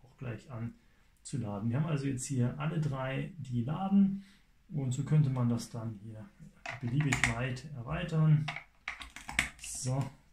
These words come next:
dass dann eben hier, ne, alle Batterien laden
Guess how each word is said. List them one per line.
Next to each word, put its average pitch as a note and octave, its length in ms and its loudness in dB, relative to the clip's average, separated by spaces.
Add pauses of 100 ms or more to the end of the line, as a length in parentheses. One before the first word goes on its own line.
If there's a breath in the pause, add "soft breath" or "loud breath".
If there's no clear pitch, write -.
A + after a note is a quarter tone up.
dass A#2 180 -10
dann A#2 220 -6
eben A2 160 -6 (120)
hier, A2+ 120 -2 (1600)
ne, A#2+ 140 -2 (800)
alle A#2+ 180 -2
Batterien A#2 680 -4
laden D3 520 2